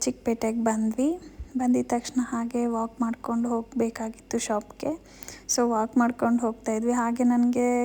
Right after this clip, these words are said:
ಕಬ್ಬಿನ ಜ್ಯೂಸ್ ಕುಡಿಬೇಕು ಅನ್ನಿಸ್ತು. ಅಲ್ಲೇ ಕಬ್ಬಿನ ಜ್ಯೂಸ್ನ ತಗೊಂಡು ಕುಡ್ತಾ ಇದ್ದೆ. So ಕುಡಿಯುವಾಗ ಇದು ವಿಡಿಯೋ ಮಾಡ್ತಾ ಇದ್ದಿದ್ದು. ನೋಡ್ಬೋದು, ಇಲ್ಲಿ ಶಾಪ್ಗೆ ಹೋಗ್ತಾ ಇದ್ದೀವಿ. ಓಕೆ ಆಯಿತು. So ತುಂಬಾ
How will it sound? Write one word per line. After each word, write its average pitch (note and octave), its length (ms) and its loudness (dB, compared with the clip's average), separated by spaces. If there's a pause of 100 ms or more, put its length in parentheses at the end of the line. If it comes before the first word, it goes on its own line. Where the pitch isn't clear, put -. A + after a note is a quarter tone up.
(140)
ಕಬ್ಬಿನ A#3 360 4
ಜ್ಯೂಸ್ A#3 220 0 (100)
ಕುಡಿಬೇಕು A3 460 -2
ಅನ್ನಿಸ್ತು. A3 360 -6 (200)
ಅಲ್ಲೇ A#3 320 2
ಕಬ್ಬಿನ A3+ 340 2
ಜ್ಯೂಸ್ನ A#3 480 -4 (540)
ತಗೊಂಡು A3 360 -2 (120)
ಕುಡ್ತಾ A3+ 380 -2 (100)
ಇದ್ದೆ. A#3 200 0 (580)
So B3+ 200 0
ಕುಡಿಯುವಾಗ A#3+ 400 2 (120)
ಇದು A#3 120 -2 (100)
ವಿಡಿಯೋ A3+ 240 2 (100)
ಮಾಡ್ತಾ A3 340 -4
ಇದ್ದಿದ್ದು. A3 340 0 (1120)
ನೋಡ್ಬೋದು, A#3 420 6 (100)
ಇಲ್ಲಿ A#3 240 4 (160)
ಶಾಪ್ಗೆ A#3 440 2 (100)
ಹೋಗ್ತಾ A3+ 400 -4
ಇದ್ದೀವಿ. A#3+ 340 -2 (760)
ಓಕೆ A#3+ 200 -2 (100)
ಆಯಿತು. A3 260 -6 (640)
So B3+ 100 8 (640)
ತುಂಬಾ B3 280 12